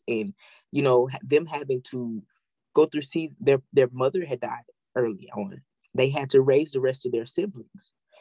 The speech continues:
So early on, they had to become so much more stronger than they should have had to be. They didn't grow up in the same loving, lovey-dovey environment that I did,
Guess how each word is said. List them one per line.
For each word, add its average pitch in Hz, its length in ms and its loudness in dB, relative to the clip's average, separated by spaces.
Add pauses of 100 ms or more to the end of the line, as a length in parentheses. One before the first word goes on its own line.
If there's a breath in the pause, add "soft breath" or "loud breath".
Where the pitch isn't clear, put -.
(140 soft breath)
So 160 240 0
early 170 260 6
on, 156 340 -2
they 151 140 -2
had 156 240 -12
to 156 100 -12
become 143 560 -6 (420)
so - 240 4
much 156 300 0
more 147 200 2
stronger 156 680 -4 (680)
than 151 140 -2
they 143 100 0
should 185 280 0
have 170 80 -12
had - 220 -14
to 101 60 -16
be. 101 120 -12
They 135 160 2
didn't 151 200 -2
grow 175 280 4
up - 140 -12
in 135 120 -8
the 131 80 -10
same 135 320 -8
loving, 127 480 -2 (760)
lovey-dovey 135 580 2
environment 117 560 -4
that 101 100 -8
I - 100 -8
did, - 260 -8